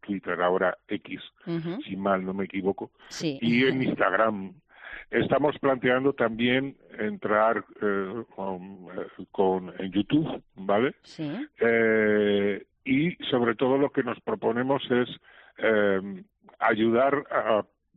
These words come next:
Speaker 1: ayudar en lo que podamos, ¿eh? Eh, en, en un cambio de era, en la era del corazón. Es
Speaker 2: Ujú.
Speaker 1: decir, eh,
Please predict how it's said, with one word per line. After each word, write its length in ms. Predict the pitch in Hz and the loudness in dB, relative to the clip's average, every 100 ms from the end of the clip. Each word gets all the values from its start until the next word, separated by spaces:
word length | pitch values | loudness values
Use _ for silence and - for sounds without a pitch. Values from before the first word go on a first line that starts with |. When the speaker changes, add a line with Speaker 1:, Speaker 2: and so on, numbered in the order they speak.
| _ _ _ _ _ _ _ _ _ - - - | _ _ _ _ _ _ _ _ _ -10 -8 0
Speaker 1:
ayudar 380 | 113 104 123 113 | 2 4 4 4
en 100 | 101 | 4
lo 80 | |
que 120 | 101 104 | 2 2
podamos, 440 | 104 104 90 82 104 | 2 2 0 -2 0
¿eh? 120 | 107 - - - - | -2 -6 -20 -18 -2
Eh, 760 | 117 117 113 110 107 104 101 - | 2 4 4 4 4 4 2 2
en, 340 | 107 107 107 | 0 0 -2
en 180 | 113 113 | 0 2
un 140 | 123 139 | 0 0
cambio 480 | 139 127 127 127 | 0 2 2 2
de 200 | 98 92 | 2 2
era, 200 | 90 82 - - | 0 -4 -8 -4
en 140 | 95 | 0
la 180 | 107 110 | 4 4
era 200 | 120 127 | 4 4
del 160 | 120 104 | 2 0
corazón. 600 | 92 87 - 92 82 82 _ - | -2 -2 -4 -4 -8 -10 _ -4
Es 160 | 95 | -2
Speaker 2:
Ujú. 40 | 90 92 | 0 0
Speaker 1:
decir, 340 | 101 95 - - - - - _ | 0 0 -4 -12 -20 -20 -20 _
eh, 720 | 110 113 110 104 104 101 98 | 0 2 4 4 2 2 0